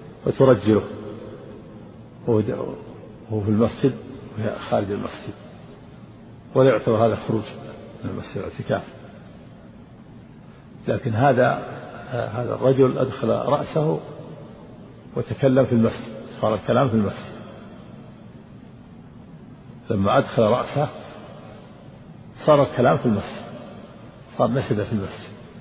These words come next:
وإن كان هو خارج المسجد، هو خارج المسجد، يعني رجله وجسمه خارج المسجد، إنما أدخل رأسه فصار الكلام داخل المسجد.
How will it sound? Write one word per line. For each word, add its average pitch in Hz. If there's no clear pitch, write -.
وإن 156
كان 151
هو 113
خارج 98
المسجد، -
هو 135
خارج 160
المسجد، -
يعني 101
رجله 123
وجسمه 131
خارج 113
المسجد، 92
إنما 123
أدخل 117
رأسه 131
فصار 147
الكلام 117
داخل 120
المسجد. -